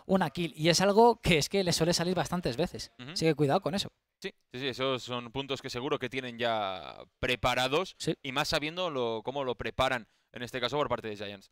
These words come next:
Speaker 1: Tenemos los vetos.
Speaker 2: Eh, Overpass baneado rápidamente por parte de Giants. Caché lo retira A I E. Nuke también se lo, se lo acaban, eh, se lo acaban quitando.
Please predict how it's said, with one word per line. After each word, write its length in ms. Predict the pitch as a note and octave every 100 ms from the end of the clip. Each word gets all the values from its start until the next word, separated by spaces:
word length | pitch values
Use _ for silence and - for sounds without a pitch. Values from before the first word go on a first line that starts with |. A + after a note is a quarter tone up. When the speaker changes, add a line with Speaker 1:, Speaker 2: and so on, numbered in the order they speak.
| _
Speaker 1:
Tenemos 200 | - G3
los 80 | D#3+
vetos. 200 | F3+ C3
Speaker 2:
Eh, 220 | B2+ B2 -
Overpass 560 | D3+ D3+ D3 G3 G#3
baneado 400 | F#3 F#3+ F3+ D#3+ D#3
rápidamente 500 | D3+ D3+ C#3+ C#3 C3+
por 120 | B2+
parte 200 | B2 B2
de 100 | B2
Giants. 460 | C3+ D#3+ E3 E3 -
Caché 320 | B2+ - C#3+
lo 100 | C#3
retira 500 | B2+ B2 C#3 C3 A#2+ _ _ _
A 140 | D3 C#3
I 180 | B2+ D#3
E. 160 | F#3+ _ _ _
Nuke 420 | - E3 E3 C#3+ - _ _ -
también 400 | B2+ C3 C#3+ B2+
se 140 | C3+
lo, 340 | B2+ A#2+ A#2
se 120 | A2 B2+
lo 60 |
acaban, 460 | A2+ B2+ B2+ A#2+ A2
eh, 180 | G#2+ G2+
se 100 | A#2
lo 60 | A2
acaban 280 | B2 B2+
quitando. 560 | A#2 B2+ C#3+ D3 D#3+